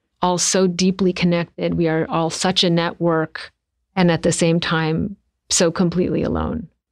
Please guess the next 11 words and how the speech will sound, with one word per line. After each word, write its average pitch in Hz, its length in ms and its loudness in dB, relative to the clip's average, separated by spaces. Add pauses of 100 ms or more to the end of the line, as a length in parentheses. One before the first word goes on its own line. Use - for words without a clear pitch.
(320)
And 170 160 2
I 160 100 0
think 165 260 -2
it's, - 380 -4
it's, - 380 -4 (180)
it's - 180 -8
both. 165 400 -4
And 165 140 0
you 160 80 0
recognize 170 640 -4
this. - 560 -8